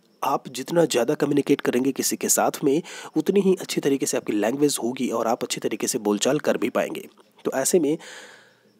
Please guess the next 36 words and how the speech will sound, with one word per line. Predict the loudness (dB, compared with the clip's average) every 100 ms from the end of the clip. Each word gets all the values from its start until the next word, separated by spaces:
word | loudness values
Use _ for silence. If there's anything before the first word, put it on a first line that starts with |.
| _ -6
एक्सरसाइजेज, | -2 0 0 0 -2 -2 -2 -4 -6 -18 -18 -16
अभ्यास | -12 -8 -4 -4
करना | -4 -6 -6 -6
सबसे | -6 -6
मुख्य | -6 -8 -8
होता | -8 -6
है। | -6 -8 -20 _ _ _ _ _ _ -14
यहाँ | -8 -6
पर | -8 -8
ए |
लिखा | -8 -6 -6
हुआ | 0 0
है, | 0 -4 -10 -18 -18 -6 -4
बाकी | 0 0
आप | 0 -2 -12 _ _ -8
एक्सप्लेनेशन | -6 -4 -2 -2 -4
थोड़ा | -4 -4
देख | -4 -4
पा |
रहे | -2
होंगे। | -2 -4
एक | -6 -2
और | -2
सवाल, | 0 -2 -4
निम्न | -4 -2
में | -2
से | -2
संयुक्त | -4 -6 -4
व्यंजन | -2 -2
कौन | -2 0
सा | 2 0
नहीं | -4 -6
है? | -10 -12 _ -10
आप | -8 -4
जानते | -4 2
हो, | 4 4